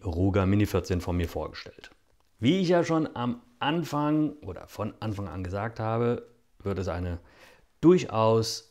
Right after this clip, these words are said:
längere Videoreihe werden. Warum auch nicht? Hier bietet es auf jeden Fall relativ viel Stoff für Videos an. Heute geht es um das Thema, was benötigt man zum Beispiel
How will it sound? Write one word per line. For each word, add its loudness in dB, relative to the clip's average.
längere 0
Videoreihe 2
werden. 2
Warum 4
auch 4
nicht? 2
Hier -2
bietet 2
es 0
auf -6
jeden -4
Fall -2
relativ 2
viel 2
Stoff 0
für 2
Videos 0
an. 2
Heute 10
geht 8
es 6
um 6
das 4
Thema, 2
was 2
benötigt 2
man 2
zum 2
Beispiel 2